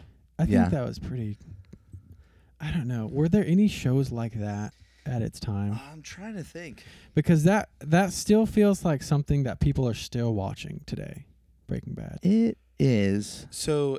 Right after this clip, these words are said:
Speaker 3: it came out in two thousand and eight, and from my understanding, Breaking Bad and Mad Men came out, I think, the
Speaker 2: Oh,
Speaker 3: same
Speaker 2: Mad
Speaker 3: year.
Speaker 2: Men.
Speaker 3: And those were the two, like, biggest shows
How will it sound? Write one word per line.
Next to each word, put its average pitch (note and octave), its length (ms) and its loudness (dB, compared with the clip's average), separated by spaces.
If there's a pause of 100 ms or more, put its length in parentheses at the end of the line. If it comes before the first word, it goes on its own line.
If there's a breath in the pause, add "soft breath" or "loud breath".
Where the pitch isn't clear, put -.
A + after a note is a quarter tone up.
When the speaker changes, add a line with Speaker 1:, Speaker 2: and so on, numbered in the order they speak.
(120)
Speaker 3:
it C#3+ 140 -8
came D3+ 220 -8
out E3 240 -8 (120)
in C3+ 140 -12
two C#3 140 -10
thousand C3+ 240 -6
and B2 120 -16
eight, A#2+ 360 -10
and A2+ 120 -16
from A#2+ 160 -14
my B2 180 -10
understanding, A2+ 800 -14 (520)
Breaking B2 360 -10
Bad A#2+ 420 -10 (420)
and A2+ 200 -14
Mad A2 300 -12
Men G2 320 -16
came A2 180 -16
out, G#2+ 220 -16 (200)
I G2 80 -16
think, B2+ 260 -8
the G#2 80 0
Speaker 2:
Oh, A2 80 2
Speaker 3:
same E3 280 -2
Speaker 2:
Mad D3+ 160 -4
Speaker 3:
year. A2 260 -6
Speaker 2:
Men. E2+ 200 -10 (260 loud breath)
Speaker 3:
And C3 220 -12
those C3 320 -4
were D3+ 140 -4
the B2+ 120 -6 (120)
two, C#3 680 -8
like, A2+ 320 -12 (920)
biggest D3+ 840 -2
shows B2 880 -8